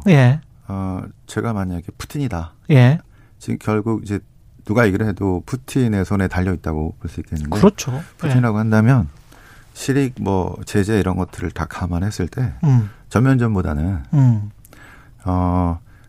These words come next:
Speaker 2: 반군을 지원해서
Speaker 1: 아, 반군을
Speaker 2: 그
Speaker 1: 지원해서?
Speaker 2: 결국에
Speaker 1: 예.
Speaker 2: 이 지금 우크라이나 사태의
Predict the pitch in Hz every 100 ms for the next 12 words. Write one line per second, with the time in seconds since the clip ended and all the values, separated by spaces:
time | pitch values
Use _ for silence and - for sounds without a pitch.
0 | - - 87 117 127 147 90 67 - -
1 | 98 90 76 95 120 - - - - -
2 | - - - 117 123 196 208 117 113 113
3 | 113 147 - - 160 139 127 139 127 _
4 | 123 113 127 123 110 110 - - 113 113
5 | 104 - 127 117 101 - 123 - 120 104
6 | 95 101 95